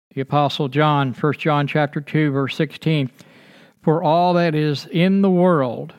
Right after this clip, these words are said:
the lust of the flesh, the lust of the eyes, and the pride of life, is not of the Father, but it is of this world." You know, as Christians in the church, what,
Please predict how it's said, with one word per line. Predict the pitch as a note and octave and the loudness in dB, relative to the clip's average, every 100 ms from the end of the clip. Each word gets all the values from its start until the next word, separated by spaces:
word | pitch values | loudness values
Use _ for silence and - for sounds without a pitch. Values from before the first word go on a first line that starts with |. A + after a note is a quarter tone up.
| _ | _
the | - | -4
lust | C3+ D3+ D3+ - | 0 2 2 0
of | D#3+ | -2
the | D3 | 0
flesh, | C#3 D#3+ C#3+ B2 A#2+ - - D4 | -2 0 2 0 -4 -10 -14 -8
the | E3+ | -4
lust | C3+ D3+ D3+ - | 0 2 0 -2
of | D#3+ | -2
the | C#3+ C#3+ | 0 -2
eyes, | C3 B2+ B2 C3+ C3 | -2 -4 -8 -14 -10
and | C#3 B2+ | -8 -8
the | |
pride | - - D3+ D3 D3 D3+ | -10 -4 0 2 0 -2
of | C3+ | -4
life, | C#3 C3+ C3 A#2+ B2 _ _ _ _ _ | -4 -4 -4 -6 -10 _ _ _ _ _
is | D3 C3 | -4 -2
not | D3 F#3 D#3+ A#2 - _ _ _ _ | 0 2 0 -4 -12 _ _ _ _
of | C3 | -4
the | B2 | -4
Father, | A#2 C3 B2+ B2 C#3 - _ _ _ _ - | -2 -2 -2 -4 -12 -20 _ _ _ _ -6
but | C#3 | -4
it | C3 | -4
is | B2+ A2+ | -4 -2
of | D#3 C3+ A2+ A#2 A2+ _ _ _ _ _ - | 0 0 0 -6 -12 _ _ _ _ _ -6
this | A#2+ A2 - | -4 -4 -6
world." | C3+ B2 A#2+ A2+ A#2 - _ _ _ _ _ _ _ - | -4 -2 -2 -4 -10 -16 _ _ _ _ _ _ _ -4
You | C#3 | -2
know, | C#3 C3+ B2+ - _ _ _ _ _ _ _ - - _ _ | 0 0 -4 -10 _ _ _ _ _ _ _ -20 -20 _ _
as | D3 C3+ | -4 -4
Christians | - D#3 D3 - D3 B2+ | 0 0 2 0 -2 -2
in | C#3 | -4
the | B2+ | -4
church, | - D#3 C#3+ C#3+ - - _ _ _ | 0 2 0 -4 -14 -18 _ _ _
what, | D3 D3+ D3+ - | -2 -2 -2 -6